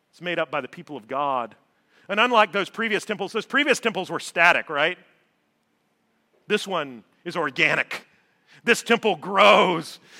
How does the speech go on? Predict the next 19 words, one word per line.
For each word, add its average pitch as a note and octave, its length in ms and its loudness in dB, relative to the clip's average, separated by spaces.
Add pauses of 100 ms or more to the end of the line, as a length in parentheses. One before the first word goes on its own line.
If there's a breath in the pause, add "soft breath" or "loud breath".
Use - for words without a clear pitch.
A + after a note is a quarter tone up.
it A3 120 0
multiplies, F#3+ 1080 6
it F#3+ 140 -2
spreads. B3+ 600 0
As, G3+ 140 -4 (160 loud breath)
as A#3 120 0
more B3 300 6
come A#3+ 220 2
to F#3+ 100 -4
know A3+ 160 2
Jesus, B3+ 460 -2
what C4+ 140 2
happens C4 440 0
to, A3+ 200 2 (220 loud breath)
to A#3+ 120 -2
this A#3+ 180 2
temple? C#4 400 0
It G#3 100 2
grows. D4 800 -2